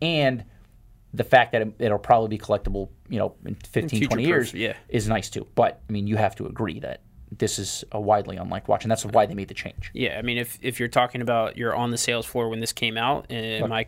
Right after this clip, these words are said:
Speaker 2: am I
Speaker 1: that's
Speaker 2: scratching
Speaker 1: it.
Speaker 2: my head? Probably,
Speaker 1: Mm-hmm.
Speaker 2: but, you know,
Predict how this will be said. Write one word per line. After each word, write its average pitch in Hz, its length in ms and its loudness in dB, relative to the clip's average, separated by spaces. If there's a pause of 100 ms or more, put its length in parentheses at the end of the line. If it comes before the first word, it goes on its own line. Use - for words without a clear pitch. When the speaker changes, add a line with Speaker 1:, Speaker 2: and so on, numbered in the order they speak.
Speaker 2:
am 120 140 -2
I 110 40 0
Speaker 1:
that's 113 100 -2
Speaker 2:
scratching 123 320 2
Speaker 1:
it. 117 40 0
Speaker 2:
my 113 120 2
head? 135 280 2 (800)
Probably, 135 600 2 (120)
Speaker 1:
Mm-hmm. 139 200 -4
Speaker 2:
but, 117 340 4 (100)
you 120 80 -6
know, 113 220 -6